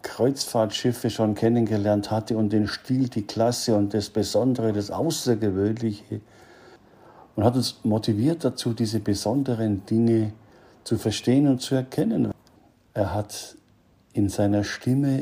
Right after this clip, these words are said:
in seinem Leben, hat er immer wieder auch uns allen gezeigt, dass das ein besonderer Beruf ist,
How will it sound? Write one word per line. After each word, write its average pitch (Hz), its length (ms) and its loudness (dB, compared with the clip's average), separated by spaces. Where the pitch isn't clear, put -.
in 101 160 -2
seinem 95 420 -4
Leben, 104 640 0
hat - 220 -8
er - 140 -6
immer 113 240 2
wieder 101 320 0
auch 95 320 -4
uns 113 340 -2
allen 104 560 0
gezeigt, 113 880 -6
dass 113 180 0
das - 400 2
ein 110 440 0
besonderer 151 560 0
Beruf 127 520 -2
ist, - 340 -12